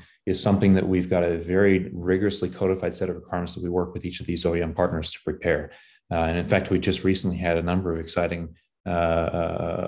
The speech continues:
announcements on progress there, whether it's the Sienna, uh, that Toyota has produced to satisfy these requirements, uh, that we've pre-, prepared for them, or development of, of, uh, and selection of the,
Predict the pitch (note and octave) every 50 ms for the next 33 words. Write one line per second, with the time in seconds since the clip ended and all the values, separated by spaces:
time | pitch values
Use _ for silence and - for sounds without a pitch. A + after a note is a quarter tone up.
0 | F2+ F2+ F2 F2+ F2+ F2+ F2+ F2+ - E2 - - D#2+ - - F#2+ F#2+ F#2 F#2+ F2
1 | - - - F2 F2 F2 F2 E2+ E2+ E2+ E2+ E2 F2 E2+ E2+ - - - - -
2 | - - - F2+ F2+ F2+ F2 A#2+ B2 - - - - _ - _ - F2 E2 E2+
3 | F2 - - - F2+ F2+ F2+ F2+ F2+ F2 F2 - - - E2+ - E2+ F#2 F#2 F#2
4 | - - - D#2+ - F2 E2+ F2+ F#2 - - - F#2 F2+ F2+ F#2 F2+ - F2+ -
5 | - F#2 F2+ F2+ F#2 F#2+ F#2 - - - - _ _ _ _ _ F2+ F2+ F2+ F2+
6 | F2+ F#2 F2+ F2+ - - - - - G2 - - - - F#2 - F#2+ F#2+ F#2+ F#2
7 | - G2+ F2+ F2 F#2 F2+ F2+ F2+ F2+ - - - _ _ _ F2+ F2 E2+ D#2+ F2
8 | F2+ F#2 F#2 F2+ F2 F2 E2+ E2 - - - F2 E2+ E2 D#2+ E2 D#2+ - - -
9 | F2 E2+ E2+ E2 E2+ E2 - - F#2+ E2+ E2+ F2 - - F2 D#2+ D#2+ E2 E2+ D#2+
10 | D#2 - E2+ E2 E2 E2 D#2+ D#2